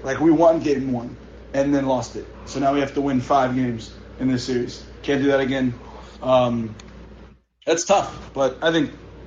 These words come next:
Warriors in six now. Uh, I'm a little disappointed, but Warriors in six.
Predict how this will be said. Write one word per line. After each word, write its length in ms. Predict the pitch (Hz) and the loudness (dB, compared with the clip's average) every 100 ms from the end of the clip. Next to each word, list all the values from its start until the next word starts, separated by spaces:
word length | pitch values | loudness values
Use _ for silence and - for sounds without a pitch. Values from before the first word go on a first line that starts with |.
| - - - | -20 -20 -2
Warriors 300 | 190 180 135 | 2 2 0
in 60 | |
six 260 | 127 139 - | -2 -2 -4
now. 240 | 127 117 - - - - | -6 -8 -12 -20 -18 -8
Uh, 340 | 123 110 - - | -6 -6 -10 -6
I'm 320 | 135 127 120 | -2 -2 0
a 40 | |
little 200 | 151 135 | 2 2
disappointed, 480 | 120 110 123 120 107 | 0 -4 -4 -4 -4
but 160 | 120 113 - | -8 -10 -2
Warriors 220 | 160 123 | 0 0
in 80 | 113 | -4
six. 340 | 113 - - | -14 -16 -20